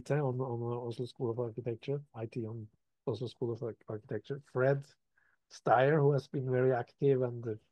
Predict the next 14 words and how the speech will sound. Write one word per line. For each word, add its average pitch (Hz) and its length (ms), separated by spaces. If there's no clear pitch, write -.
he 139 80
was 139 220
helping 143 400
with 131 180
the 127 80
workshops 127 560
together 139 280
with 127 160
Tore, 127 520
Professor 127 360
Tore 117 220
Gulden 120 600
at, 117 220
uh, 113 240